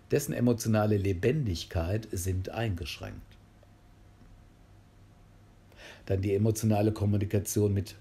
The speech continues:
anderen Menschen, zum Beispiel in eingeschränkten Kontaktfähigkeiten. Es fällt schwer,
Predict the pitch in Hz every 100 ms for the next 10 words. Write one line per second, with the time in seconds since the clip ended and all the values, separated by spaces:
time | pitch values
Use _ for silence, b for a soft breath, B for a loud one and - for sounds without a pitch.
0 | - 87 90 92 92 92 82 80 85 -
1 | 135 147 - - - - B B B B
2 | B - 123 107 107 107 - 117 123 120
3 | 104 95 104 107 - 104 104 107 110 113
4 | 123 - 120 117 - 139 - - 90 82
5 | 76 - 80 69 - - 87 - 117 120
6 | - 101 113 127 143